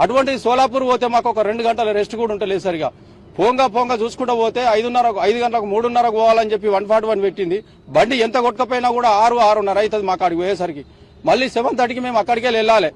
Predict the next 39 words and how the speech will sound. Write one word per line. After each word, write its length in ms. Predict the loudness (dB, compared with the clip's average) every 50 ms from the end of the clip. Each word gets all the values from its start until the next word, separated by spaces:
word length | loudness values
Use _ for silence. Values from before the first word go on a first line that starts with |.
| -8 -8 -4
మేము 140 | -2 0 0
ఎవరికి 300 | 2 2 2 2 2 2
చెప్పుకోవాలి? 400 | 0 0 0 0 2 2 2 0
మేము 260 | 0 -2 -4 -4 -6 -10 -6 -2
ఏ 160 | 0 2 2
టీములో 360 | 2 0 -2 -2 -2 -2 0 2
కరెక్ట్ 280 | 2 0 0 0 -4
ఉన్నది 220 | -4 -4 -2 -2 0
టైము? 380 | 2 2 2 2 0 -4 -6 -8 -12 -20 -20 -20 -8 -2
టీములో 260 | -2 0 0 2 0 0
ఒక 100 | 2 2
రకం 220 | 0 0 0 -2
ఉంటది, 300 | -2 -2 -2 -2 0 0
ఎస్ఆర్లో 380 | 0 0 0 0 0 2 2 0
ఒక 180 | 0 0 0
రకం 240 | 0 0 0 -2 -2
ఉంటది. 340 | -2 -4 -4 -4 -6 -8 -12 -16 -20 -20 -20 -16 -8 -4
డ్రైవర్ 340 | 0 2 2 2 2 2
బాధ 260 | 2 4 4 4 4 4
లేనిది, 260 | 2 2 2 0 0
బాధ్యత 380 | 2 2 2 2 2 0 0
లేనిది, 440 | 0 0 0 0 0 0 -2 -2 -2 -6 -4
దీన్ని 220 | -2 -2 0 0
ఎవరికి 280 | 0 0 0 0 0 -2
చెప్పుకుంటాం 380 | -4 -4 -4 -4 -4 -4 -4
మేము? 240 | -4 -4 -4 -4 -2
మాకు 260 | -2 -2 0 0 0
ఒక 60 | 0 0
యూనియన్ 380 | 0 -2 -2 -2 -2 -2 0
లేవు, 300 | 0 0 2 2 0 -2 -4 -10 -20 -14 _ 0
మాకు 180 | 0 2 2
ఒక 100 | 0 -2
బోర్డు 280 | 0 2 2 2 2 2
కమిటీ 260 | 2 0 0 -2 -4
మెంబర్లను 460 | -4 -4 -2 0 0 0 0 0 0
పెట్టిర్రు. 300 | 0 -2 0 0 0 0
ఎవరిని 300 | 0 0 0 0 0 0
చెప్పి 200 | 0 0 0 0
ఎన్నుకున్నారు? 480 | 0 0 -2 -2 -2 0 0 0 -2